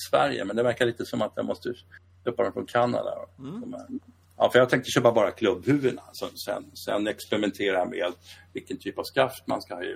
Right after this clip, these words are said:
Speaker 1: det. För jag tror det är dumt att köpa klubborna riktigt färdiga sådär.
Speaker 2: Ja, det är inget roligt. Jag menar, om
Speaker 1: Nej,
Speaker 2: du, om
Speaker 1: det
Speaker 2: du köper skräddarsytt, så får du väl, liksom, köpa nål och tråd och sy ihop kavajen själv på något sätt.
Speaker 1: Ja, ja. Alltså,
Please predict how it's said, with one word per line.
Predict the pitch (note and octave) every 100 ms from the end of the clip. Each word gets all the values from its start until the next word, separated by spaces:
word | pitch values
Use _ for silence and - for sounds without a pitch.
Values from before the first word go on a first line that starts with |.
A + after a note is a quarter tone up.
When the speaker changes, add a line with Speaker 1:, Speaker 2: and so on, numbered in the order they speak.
| -
Speaker 1:
det. | - -
För |
jag | A2
tror | - B2 A#2+ - - - _ _
det | -
är |
dumt | A2+ C#3 D#3+
att | C3 -
köpa | A#2 - A2+ - -
klubborna | - B2 A2+ B2 A#2
riktigt | B2 - - -
färdiga | A2+ G#2+ G#2
sådär. | - - - _ _ _ -
Speaker 2:
Ja, | A2
det | B2+
är |
inget | F3+ G2+
roligt. | G#2+ G2 C3+ B2 G2 -
Jag | A#2 A#2+
menar, | A#2+ A#2
om |
Speaker 1:
Nej, | A2+ A2 B2+ A#2 -
Speaker 2:
du, | C3
om | A#2
Speaker 1:
det |
Speaker 2:
du | A#2+
köper | - C3+ -
skräddarsytt, | D3+ D#3 A#2+ G#2 - G2+
så | -
får | - G2+
du |
väl, | G2+ G2 _ - - _ -
liksom, | A#2+ G2+ G2 G2 G2
köpa | - G#2+ E3
nål | C3+ G#2
och | A2 -
tråd | G#2 G2
och | G2+ -
sy | G#2
ihop | G2+ G#2 - _ - -
kavajen | A2 G2 G#2
själv | - D3+ - - - _
på | B2+
något | A2 -
sätt. | - -
Speaker 1:
Ja, | G2 G#2+ B2+ _ _
ja. | G#2 G#2 B2 - _ _ _
Alltså, | A2 A#2+ -